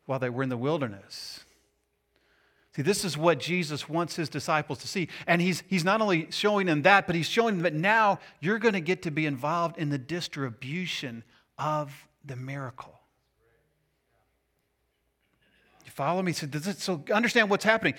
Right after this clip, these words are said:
This is not just Jesus, this miracle worker.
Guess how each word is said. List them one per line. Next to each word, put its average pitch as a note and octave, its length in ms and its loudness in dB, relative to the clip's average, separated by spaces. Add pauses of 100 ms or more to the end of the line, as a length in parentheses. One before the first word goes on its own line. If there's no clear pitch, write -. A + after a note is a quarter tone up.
(160)
This A#3+ 240 6
is A#3 140 -2
not A3 260 4
just F#3 300 0
Jesus, E3 500 -2
this E3 300 -4
miracle F#3 500 2
worker. G#2+ 420 -8